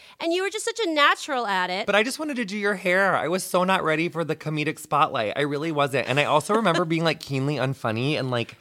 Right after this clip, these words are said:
Speaker 1: You were so funny.
Speaker 2: Well, I just, I really just wanted to do your hair and be around you. I have
Speaker 1: Aw.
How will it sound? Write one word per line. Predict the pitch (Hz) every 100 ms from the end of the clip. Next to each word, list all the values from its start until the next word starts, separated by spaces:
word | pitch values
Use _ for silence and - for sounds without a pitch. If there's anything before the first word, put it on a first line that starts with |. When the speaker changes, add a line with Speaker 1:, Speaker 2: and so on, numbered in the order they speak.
| -
Speaker 1:
You | 190
were |
so | 202 220
funny. | 202 160 127 87
Speaker 2:
Well, | 185 190 -
I | 190
just, | 202 294 - - _ _
I | 175
really | 160 175
just | 190 180
wanted | 160 147
to | 147
do | 131
your | 131 127
hair | 113 110
and | 113
be | 113
around | 110 90 95
you. | 78 50 - _ 123
I |
have | 131 175
Speaker 1:
Aw. | 135 104